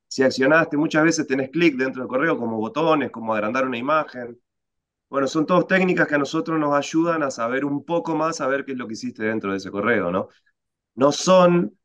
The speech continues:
eh, exactas, pero en un global te ayudan a tener una idea, ¿no?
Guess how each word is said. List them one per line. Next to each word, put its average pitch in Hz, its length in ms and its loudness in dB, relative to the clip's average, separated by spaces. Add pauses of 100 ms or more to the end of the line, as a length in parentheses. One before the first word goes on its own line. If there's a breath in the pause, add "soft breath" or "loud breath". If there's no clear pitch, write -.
(180)
eh, 110 840 2
exactas, 175 760 0
pero 123 320 -2
en 131 120 -2
un 165 340 -4 (220)
global 175 600 -4
te 139 80 -14
ayudan 139 380 2
a 120 100 0
tener 120 220 -10
una 107 160 -6
idea, 98 320 -2
¿no? 107 140 -20